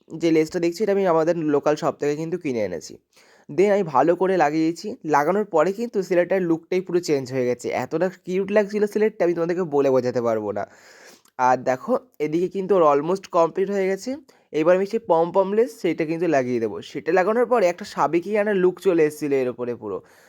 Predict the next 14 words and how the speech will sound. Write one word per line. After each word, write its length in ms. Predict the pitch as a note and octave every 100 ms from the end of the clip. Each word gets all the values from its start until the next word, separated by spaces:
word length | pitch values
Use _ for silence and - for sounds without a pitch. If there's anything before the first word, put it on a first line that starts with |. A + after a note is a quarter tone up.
| _ -
মানে 200 | D#3 F3
লাল 260 | D#3 C3+ E3
সাদা 260 | G#3 G3
কম্বিনেশন 520 | G#3 G#3 G3+ G#3+ A3
যদি 160 | G3+ G#3
আমার 140 | A3
এত 240 | G3+ C#3 F3+
ভালো 240 | F3+ A3
লাগে 240 | A3+ F3 E3
তোমাদেরকে 340 | D#3+ E3 F3
বলে 240 | D3 C#3+
বোঝাতে 340 | C3+ B2 A#2+ A2+
পারবো 320 | G#2 F2+ C2+
না। 100 | C2